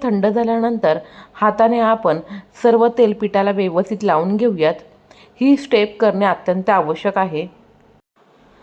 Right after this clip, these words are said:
आता पिठाला तेल व्यवस्थित लागल्यानंतर अशा प्रकारे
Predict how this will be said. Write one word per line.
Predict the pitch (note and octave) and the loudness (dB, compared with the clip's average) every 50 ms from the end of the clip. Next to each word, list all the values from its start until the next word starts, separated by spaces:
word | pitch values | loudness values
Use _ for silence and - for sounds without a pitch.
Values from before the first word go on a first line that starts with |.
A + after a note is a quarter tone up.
| _ _ _ _ | _ _ _ _
आता | A#3+ - D#4 D4+ D4+ - - | -6 -4 -2 -4 -4 -4 -6
पिठाला | A#3 A3+ A#3 A#3 B3+ C4 C4 | -4 -2 0 2 2 2 2
तेल | B3+ B3+ A3+ G3 G3 G#3 G#3 | 0 0 0 0 0 0 0
व्यवस्थित | G3+ F#3+ F3 E3 F3 F#3+ - A3+ - - | 0 0 0 0 -2 -2 -2 -4 -2 0
लागल्यानंतर | A#3 G#3 G3+ G#3+ G#3 G#3 A3 A3 A3 G3+ - D3+ - - - | 0 2 2 2 0 2 0 0 -2 -2 -2 -2 -2 -2 -4
अशा | E3 F3+ - A3 G#3 | -6 -2 -2 -2 -2
प्रकारे | G#3 A3 A#3 A3+ A3+ G#3+ F#3 E3 | 0 -2 -2 0 0 0 0 0